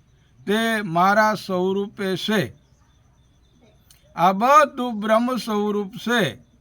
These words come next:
હું પૂર્ણ અને મુક્ત છું. જે આ શરૂઆતમાં શિવ છે, તે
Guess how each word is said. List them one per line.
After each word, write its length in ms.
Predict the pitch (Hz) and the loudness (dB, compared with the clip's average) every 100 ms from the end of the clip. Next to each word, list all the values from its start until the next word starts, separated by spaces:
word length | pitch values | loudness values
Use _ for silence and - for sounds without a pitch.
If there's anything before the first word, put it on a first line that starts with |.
| _ _ _ _ _ _ _ - - | _ _ _ _ _ _ _ -20 -10
હું 300 | 123 175 254 | -2 0 0
પૂર્ણ 520 | 254 247 254 269 277 254 - - | -4 -6 -2 0 4 4 2 -2
અને 240 | 196 202 | -2 -2
મુક્ત 560 | 185 185 214 - 226 190 | -2 -2 -4 -8 -6 -4
છું. 300 | - 165 101 _ _ _ _ _ _ _ _ _ _ 131 | -4 -8 -8 _ _ _ _ _ _ _ _ _ _ -4
જે 220 | 143 233 | 2 6
આ 220 | 220 220 | 6 4
શરૂઆતમાં 960 | - 220 233 254 294 302 381 254 233 226 | 0 -6 -2 2 2 0 -4 0 0 0
શિવ 440 | - 220 240 247 | -4 -6 -6 -6
છે, 500 | - 233 294 233 123 - _ _ _ _ _ _ _ - 196 | -2 4 4 4 -2 -10 _ _ _ _ _ _ _ -10 0
તે 460 | 240 277 220 135 | 6 6 4 -2